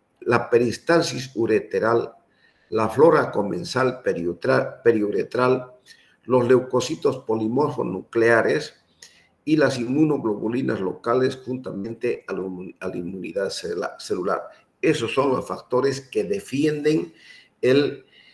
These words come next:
el, eh, nuestro organismo frente a la agresión bacteriana. Y las alteraciones anatomoestructurales se refiere a uropatías obstructivas.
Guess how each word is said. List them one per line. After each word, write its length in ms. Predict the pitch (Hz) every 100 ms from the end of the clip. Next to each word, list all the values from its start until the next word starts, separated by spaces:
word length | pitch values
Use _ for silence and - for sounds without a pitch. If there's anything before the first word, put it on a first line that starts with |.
| _ _ -
el, 560 | 113 107 95 87 - -
eh, 260 | 95 95
nuestro 380 | 92 135 135 131
organismo 680 | 127 123 127 135 135 151 -
frente 540 | - 131 131 131 - -
a 80 |
la 100 | 90
agresión 440 | 90 85 - 117 104
bacteriana. 680 | - - 78 82 - - _ _ _ _ _ _ _ _ _ _ _ _ _ _ _ _ _ _ _ _ _ _ _ -
Y 80 |
las 240 | 165 160 156
alteraciones 960 | 143 151 147 143 - 196 180 143 - -
anatomoestructurales 1900 | 113 131 180 - - 107 85 - _ - - - 131 107 95 110 - - _ _ _ _
se 180 | 117 113
refiere 760 | 104 90 147 131 143 156 - _ _ _ _ _ _ _ _ _ _ _
a 120 | 123
uropatías 800 | 135 131 127 127 113 160 123 -
obstructivas. 1040 | 139 - 135 131 185 147 98 - - -